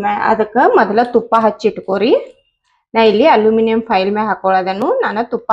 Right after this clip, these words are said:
ಹಚ್ಚಿ ಇಟ್ಕೊಂಡೆನು. ನೀವು ಬೇಕಂದ್ರೆ ಯಾವ್ದಾರ ಪ್ಲೇಟ್ ಮ್ಯಾಗ್ ಬಿ ಹಾಕೋಬಹುದು. ಇದಾಗೈತಿ, ತಕ್ಕೊಳ್ಳೋಣ ಈಗ.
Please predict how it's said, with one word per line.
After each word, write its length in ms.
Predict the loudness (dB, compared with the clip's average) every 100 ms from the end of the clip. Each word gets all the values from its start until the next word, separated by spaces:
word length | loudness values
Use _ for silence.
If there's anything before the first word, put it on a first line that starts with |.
| -2
ಹಚ್ಚಿ 220 | -4 -8 -12
ಇಟ್ಕೊಂಡೆನು. 520 | -10 -8 -8 -6 -8 -8 _ _ _ _ _ _ _ _ _ _ _ _ _ _ _ _ _ _ _ 0
ನೀವು 100 | 2
ಬೇಕಂದ್ರೆ 340 | 2 2 0 2
ಯಾವ್ದಾರ 280 | 4 4 0 2
ಪ್ಲೇಟ್ 280 | 2 4 2 0
ಮ್ಯಾಗ್ 180 | 0 2
ಬಿ 60 | 2
ಹಾಕೋಬಹುದು. 580 | 2 -2 -2 -2 0 0 0 -4 _ _ _ _ _ _ _ _ _ _ _ _ 0
ಇದಾಗೈತಿ, 680 | 2 2 2 -2 -2 2 0 0 -12 _ _ _ _ -4
ತಕ್ಕೊಳ್ಳೋಣ 540 | -4 0 2 2 2 -2
ಈಗ. 80 | -4